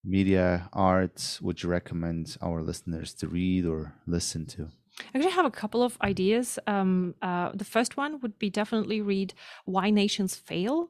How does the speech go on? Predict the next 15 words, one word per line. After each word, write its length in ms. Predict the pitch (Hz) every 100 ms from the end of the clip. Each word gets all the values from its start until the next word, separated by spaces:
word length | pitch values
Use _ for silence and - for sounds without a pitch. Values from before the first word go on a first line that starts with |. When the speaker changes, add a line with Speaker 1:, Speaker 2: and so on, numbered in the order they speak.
| - 92
Speaker 1:
Mm-hmm. 220 | 85 90
Speaker 2:
because 260 | - 208
that 160 | 220 -
really 440 | 208 147 214 202
helps 640 | 190 - 208 196 - - - - -
to, 420 | 208 196 190 180 -
uh, 460 | 190 175 175 175 175 - - - - - 226
undo 680 | 220 202 220 226 226 208
this, 420 | 196 185 - - -
uh, 160 | 175 170 -
thinking 400 | 247 226 220 208
that 220 | 202 190
it's 200 | 185 214
all 140 | 202
culture 600 | - 220 196 - 202 190